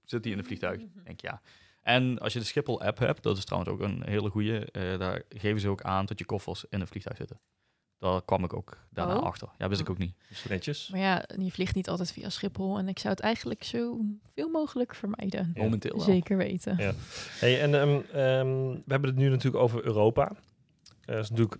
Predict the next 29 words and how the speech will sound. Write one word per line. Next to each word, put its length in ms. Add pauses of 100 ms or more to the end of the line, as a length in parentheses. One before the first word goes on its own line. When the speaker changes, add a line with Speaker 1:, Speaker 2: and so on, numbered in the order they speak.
(120)
Speaker 3:
relatief 320
makkelijk 440
vliegen. 640
Maar 320
Speaker 2:
Mhm. 100 (340)
Speaker 3:
wa-, 140
wat 240
zijn 320
voor 180
de 60
dingen 240
die 200
nu 340
je 140
te 100
binnen 220
schiet, 280
wat 180
zijn 180
de 80
dingen 200
waar 120
je 60
rekening 260
mee 100
moet 100
houden 160
als 80
je 60